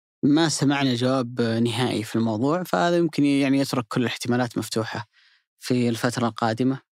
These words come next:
سواء العويس، سواء المعيوف، أنا ولا أنت، واحد منا يمسك حارس. إحنا والله ودنا المنتخب إنه يتوفق، يعني، بنهاية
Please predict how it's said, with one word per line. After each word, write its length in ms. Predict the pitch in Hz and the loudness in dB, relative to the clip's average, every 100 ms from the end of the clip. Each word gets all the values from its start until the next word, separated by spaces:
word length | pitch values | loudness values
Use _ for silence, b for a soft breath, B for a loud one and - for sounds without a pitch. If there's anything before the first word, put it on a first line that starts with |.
| _ - | _ -6
سواء 220 | - 139 | 0 2
العويس، 340 | 123 117 123 | 2 0 -2
سواء 260 | - - 120 | -2 -2 0
المعيوف، 720 | 120 110 113 120 113 - - _ _ _ _ _ _ | 0 0 -2 -2 -4 -12 -20 _ _ _ _ _ _
أنا 180 | 139 135 | 0 2
ولا 220 | 123 123 | 2 0
أنت، 200 | 123 117 | 0 -2
واحد 180 | 127 - - | -4 -2 0
منا 180 | 120 | 0
يمسك 280 | 120 120 127 | 0 -2 -6
حارس. 320 | - 123 123 | 0 0 0
إحنا 160 | - 170 | 0 2
والله 180 | 151 143 | 2 2
ودنا 260 | 143 143 | 0 2
المنتخب 380 | 135 135 - 107 | 2 2 -2 -4
إنه 120 | 107 | -2
يتوفق، 380 | 101 - - - - | -4 -6 -10 -12 -6
يعني، 220 | 110 110 | -2 -2
بنهاية 440 | 107 110 120 107 | -2 -2 -2 -2